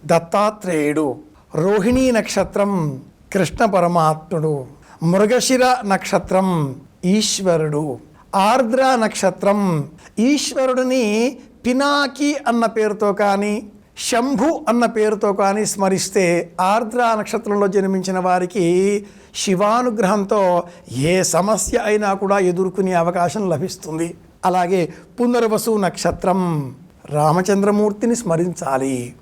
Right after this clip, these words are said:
పుష్యమి నక్షత్రం ఆ రాముడిని దాశరథి అన్న పేరుతో స్మరించాలి.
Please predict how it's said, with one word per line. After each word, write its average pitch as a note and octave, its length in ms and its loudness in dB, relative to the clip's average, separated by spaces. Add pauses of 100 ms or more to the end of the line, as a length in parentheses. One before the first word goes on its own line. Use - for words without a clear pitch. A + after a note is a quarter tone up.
(280)
పుష్యమి C#4 500 2
నక్షత్రం G3+ 840 0 (480)
ఆ G#3 140 4
రాముడిని A#3 1080 2 (300)
దాశరథి G3 1120 0
అన్న A#3+ 160 2
పేరుతో A3+ 420 0
స్మరించాలి. F3+ 720 -2